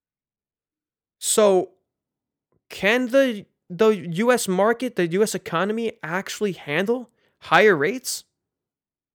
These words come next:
This is a legitimate question. Can we actually raise rates again? Can we get back to the five, six percent range? I don't think so.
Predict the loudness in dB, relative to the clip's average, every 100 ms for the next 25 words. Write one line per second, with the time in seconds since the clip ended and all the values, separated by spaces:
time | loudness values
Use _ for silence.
0 | _ _ _ _ _ _ _ _ _ _
1 | _ _ 4 4 2 0 2 2 4 4
2 | 4 0 0 0 0 -6 -16 _ _ _
3 | _ _ _ _ _ _ _ -6 -2 0
4 | 0 -2 0 0 -2 -2 -2 0 -2 0
5 | 0 0 0 -2 -2 -6 -6 -8 -12 -20
6 | _ _ _ _ -4 -2 -2 -2 -2 0
7 | 0 0 -2 -8 -2 2 2 0 -8 -10
8 | -12 -8 -8 -8 -12 -14 -18 _ _ _
9 | _ _ _ _ _ _ _ _ _ -4
10 | -2 0 -2 0 -2 -2 -2 -4 -4